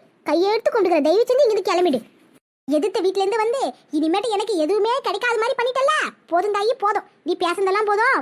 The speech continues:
முதல்ல இங்கிருந்து புறப்படு, போ. அப்போ நீ சொன்னது எதுவும் உண்மை இல்லையா? பொய்யா? ரீல் சுத்தனையாக்கா? நானா தான் உண்மையை உளறிட்டனோ? அடியே, உன்னைய மறுபடியும் இந்த பக்கம் பார்த்தேன்னு வச்சுக்கயா, உனக்கு பார்க்கறதுக்கு கண்ணு இல்லாம பண்ணிவிடு.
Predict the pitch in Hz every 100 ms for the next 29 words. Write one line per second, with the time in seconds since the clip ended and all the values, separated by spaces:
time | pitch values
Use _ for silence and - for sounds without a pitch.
0 | 285 339 427 392 381 349 381 285 - -
1 | 440 - _ _ _ _ _ _ - 392
2 | - 403 392 381 349 453 523 392 480 508
3 | 415 554 698 370 330 277 277 392 494 392
4 | - _ - 466 494 740 622 254 339 480
5 | 440 349 - - 370 480 605 762 - 392
6 | 349 320 294 381 571 539 381 - _ _
7 | _ _ _ - 330 302 339 415 427 415
8 | 466 415 427 466 508 508 370 285 - 554
9 | 494 415 539 539 508 440 381 349 339 285
10 | - _ _ _ _ _ _ _ - -
11 | 440 247 _ - 320 370 311 381 440 427
12 | 359 427 359 381 480 370 320 302 233 -
13 | _ 285 330 320 339 427 427 403 381 480
14 | 466 370 311 269